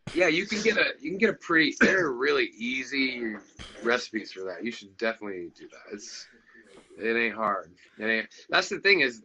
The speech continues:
when you, when you, s-, if you do start to eat consciously, like, you know, if it becomes a little more, your diet turns into anything ethical, then you start to, like,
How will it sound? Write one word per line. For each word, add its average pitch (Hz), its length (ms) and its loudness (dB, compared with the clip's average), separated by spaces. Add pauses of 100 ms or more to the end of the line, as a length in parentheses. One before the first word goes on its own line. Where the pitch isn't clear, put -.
(160)
when 131 220 -2
you, 131 180 -6
when 123 180 -4
you, 135 120 0
s-, - 260 -8
if 123 160 -6
you 143 140 -6
do 127 200 0
start 113 500 2
to - 220 -14
eat 110 320 -4 (1080)
consciously, 107 1000 0 (920)
like, 101 280 0 (120)
you 113 120 0
know, 92 380 -6
if - 140 -2
it 131 180 2
becomes 165 380 2
a 147 60 2
little 131 200 2
more, 117 500 4 (760)
your 120 180 6
diet 113 640 2
turns 127 320 -2
into 113 460 2 (760)
anything 139 520 4
ethical, 104 800 -2 (360)
then 113 640 2
you 113 140 -2
start 120 380 4
to, 117 120 -2
like, 104 240 2